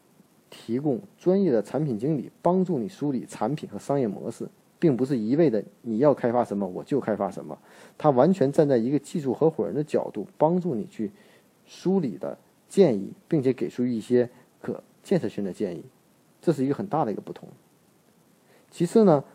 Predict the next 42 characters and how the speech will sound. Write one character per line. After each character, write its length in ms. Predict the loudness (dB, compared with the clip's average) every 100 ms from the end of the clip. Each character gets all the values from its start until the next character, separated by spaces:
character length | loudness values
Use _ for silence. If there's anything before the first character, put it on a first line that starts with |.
| _
在 160 | 0 0
收 240 | 4 4
费 120 | 4 2
的 80 |
模 240 | 0 0 -2
式 160 | -2
上 160 | 0 0
呢， 160 | 0 -6 -12
技 140 | -6
术 100 | 0
V 100 | 2
C 240 | 2 0 -4 -6 -20
采 220 | -8 -4
用 120 | -4
只 160 | -4 -6
收 220 | 0 0
取 100 | 0
少 260 | -4 -4 -4
量 180 | -2 0
现 200 | 0 0
金 160 | -2
加 160 | -2 -2
一 120 | -4
部 80 | -8
分 160 | -10 -10
股 60 | -12
权， 340 | -12 -10 -10 -12 _ _ _ _
大 240 | -6 -6 -2
多 160 | 0
数 120 | 0
公 160 | -4 -4
司 140 | -4 -2
都 120 | -2
是 120 | -2
一 140 | -4 2
到 120 | 2
五 120 | 2 -2
个 80 | -4
点 160 | -2
的 80 | -4
股 160 | -8 -14
权。 180 | -18